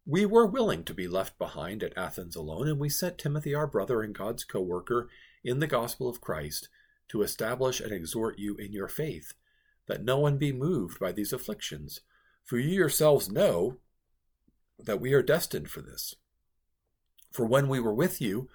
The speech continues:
we kept telling you beforehand that we were to suffer affliction, just as it has come to pass, and just as you know. For this reason, when I could bear it no longer, I sent to learn about your faith, for fear that somehow the tempter had tempted you,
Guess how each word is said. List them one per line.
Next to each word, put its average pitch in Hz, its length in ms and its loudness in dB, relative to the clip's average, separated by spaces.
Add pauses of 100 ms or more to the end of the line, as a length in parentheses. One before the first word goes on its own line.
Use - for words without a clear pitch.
(220)
we 160 140 0
kept - 280 0
telling 131 300 0
you 90 100 -4
beforehand 87 640 0
that 82 100 -4
we 92 120 -6
were 82 160 -4
to - 100 -12
suffer 87 400 -4
affliction, 92 580 -4 (380)
just - 260 -4
as 104 140 0
it 120 140 0
has 101 200 -2
come 120 200 -6
to 143 80 4
pass, 226 420 -6
and 80 160 -6
just 76 240 -6
as 98 160 -4
you 139 140 0
know. 202 380 -2 (580)
For 107 180 2
this 170 240 4
reason, 170 360 4
when 107 100 2
I 110 100 4
could 104 180 -4
bear 165 200 4
it 175 80 -2
no 190 100 4
longer, 165 640 0 (240)
I 120 80 -2
sent 185 360 2
to 170 100 0
learn 143 180 4
about 139 240 0
your 165 140 -2
faith, - 500 -6 (340)
for 131 140 -4
fear 131 220 4
that 107 180 0
somehow 104 600 0
the 117 100 0
tempter 123 460 -4
had 113 180 -2
tempted 165 420 -2
you, 87 320 -2